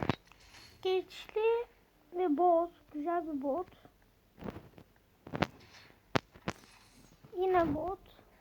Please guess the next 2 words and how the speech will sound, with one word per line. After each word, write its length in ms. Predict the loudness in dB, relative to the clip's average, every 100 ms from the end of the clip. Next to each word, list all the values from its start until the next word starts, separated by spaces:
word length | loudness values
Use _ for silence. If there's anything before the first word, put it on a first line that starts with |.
| -20 -20 -20 _ _ -20 -20 _ -20 -20 -16 -12 -12 -12 -20 -20 -20 -16 -8
Güzel 540 | -6 -2 -2 0 -2
bir. 380 | -4 -6 -8